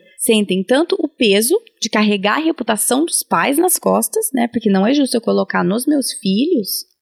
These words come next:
nas costas dos meus filhos, a minha reputação. E eles também carregam a dor de, do desapontamento, que eu desapontei meu pai de novo, fi-, fiz minha mãe passar vergonha de novo. Eles carregam essas, esses pesos que não são deles.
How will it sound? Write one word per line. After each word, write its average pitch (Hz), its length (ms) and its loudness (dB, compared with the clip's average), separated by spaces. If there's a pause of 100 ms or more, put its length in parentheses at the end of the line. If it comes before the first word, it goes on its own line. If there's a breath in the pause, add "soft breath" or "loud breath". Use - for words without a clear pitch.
(200)
nas 190 160 -2
costas 240 360 -2
dos - 60 -6
meus 220 200 -4
filhos, 254 240 0
a 220 180 0
minha 208 300 2
reputação. 247 720 0 (380 loud breath)
E 233 100 2
eles 233 160 2
também 240 400 2
carregam 240 760 -2 (340 loud breath)
a 277 100 0
dor 254 340 2
de, 254 160 -6
do 269 140 0
desapontamento, 285 880 0 (640)
que 233 80 -2
eu 233 140 2
desapontei 233 460 -2
meu 240 140 0
pai 233 160 0
de 214 100 -2
novo, 208 460 -2 (380)
fi-, 240 280 0
fiz 233 140 2
minha 240 140 2
mãe 233 120 2
passar 240 240 -2
vergonha 226 360 -2
de 233 120 -6
novo. 214 300 -2
Eles 214 200 -4
carregam 226 560 -2
essas, - 420 -6
esses 208 320 0
pesos 233 420 0
que 262 120 -2
não 220 220 2
são 233 260 0
deles. 226 560 -2